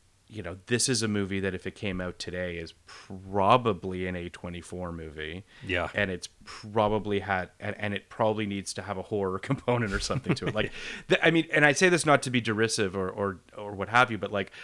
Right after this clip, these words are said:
Speaker 1: A Body's Body's Bodies, for all intents and purposes, is kind of Dazed and Confused-y in terms of the sense that it's a compressed timeline. It's a bunch of kids. They're all kind of talking about the state of the world. Like,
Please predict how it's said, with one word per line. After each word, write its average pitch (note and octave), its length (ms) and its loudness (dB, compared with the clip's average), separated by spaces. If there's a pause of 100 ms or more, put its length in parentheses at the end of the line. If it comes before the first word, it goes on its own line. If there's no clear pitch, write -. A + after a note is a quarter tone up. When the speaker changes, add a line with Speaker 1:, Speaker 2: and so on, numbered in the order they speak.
(120)
Speaker 1:
A C3 120 0
Body's C3 360 6
Body's G2+ 360 2
Bodies, A2 440 4
for - 160 -2
all G2 120 0
intents F#2+ 280 -4
and F2 100 -8
purposes, - 600 -4 (380)
is A2+ 160 -2
kind B2+ 580 2
of F#2+ 120 2
Dazed G2 280 0
and F#2 100 -4
Confused-y G#2 600 -4 (140)
in F#2 80 -8
terms G2 320 -4
of F#2+ 40 -10
the F#2+ 80 -8
sense F#2 260 -8
that - 120 -12 (300)
it's - 100 -14
a E2 40 -12
compressed - 400 -12
timeline. A#2+ 580 0
It's - 340 -14
a G2+ 60 -12
bunch E2 240 -12
of - 80 -14
kids. A#2+ 420 -2 (240)
They're F2+ 140 -6
all F2+ 60 -6
kind D#2+ 200 -8
of D#2+ 80 -10
talking G2+ 400 -4
about F#2 220 -6
the G#2+ 40 -12
state F2+ 280 -4
of - 80 -18
the F2+ 60 -14
world. A2+ 340 -2
Like, A#2 220 2